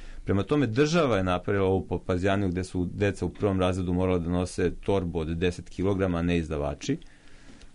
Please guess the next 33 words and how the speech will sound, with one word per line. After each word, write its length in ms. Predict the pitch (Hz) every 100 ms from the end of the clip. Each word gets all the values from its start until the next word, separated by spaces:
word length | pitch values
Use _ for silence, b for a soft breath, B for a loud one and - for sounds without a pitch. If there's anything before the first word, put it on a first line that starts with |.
| -
I 140 | 98 107
ovaj 180 | 160 156
novi 260 | 160 160
plan 360 | - 151 143 120
udžbenika 520 | 135 131 131 113 104
koji 260 | - 107 90 -
predviđa 500 | 107 113 127 120 95
kao 260 | - 98 95
rasterećenje 720 | 85 - 92 87 - 120 110
i 80 | 87
preporučeni 720 | 92 - 107 107 - 95 90
broj 260 | 95 110
strana 580 | 90 - 98 104 135 139 - - - - - - - - -
je 100 | 90
krenuo 320 | - 131 113
s 60 | -
tom 200 | 110 101
idejom 400 | 87 101 85 69
sad 220 | 80 -
kao 180 | 95 87
da 100 | 82
se 220 | 87 82 -
napravi 480 | 95 90 113 98 87
jeftiniji 460 | 80 107 120 131
udžbenik 680 | 139 131 135 131 117 - -
i 160 | 107 92
da 140 | 92
deci 340 | 87 101 -
se 140 | 90 87
rastereti 520 | 85 - 110 104 -
torba, 360 | 110 117 117 101
što 260 | - 98
neće 500 | 98 117 117 - 90